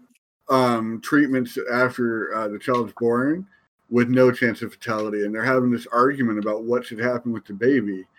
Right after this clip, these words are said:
He's talking, "This is the only thing I have left of my brother." She's like, "It's the only thing I have, to, you know, too." And so it's just this, t-, this, what it came down to for us each time was no matter what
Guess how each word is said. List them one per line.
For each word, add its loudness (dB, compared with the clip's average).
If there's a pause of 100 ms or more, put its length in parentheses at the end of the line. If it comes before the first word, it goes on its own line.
(400)
He's 2
talking, 2
"This 4
is -4
the 2
only 0
thing -2
I -2
have -2
left -2
of -8
my -4 (320)
brother." -2 (420)
She's 0
like, 4
"It's 0
the 2
only 0
thing -2
I 4
have, 2
to, -2 (240)
you 0
know, -2
too." 4 (560)
And 2
so 6
it's 6
just 4
this, -4
t-, -8 (140)
this, -2
what 4
it -2
came 2
down 2
to -8
for -4
us -4
each -4
time -4 (420)
was 4 (480)
no 0
matter 6
what -6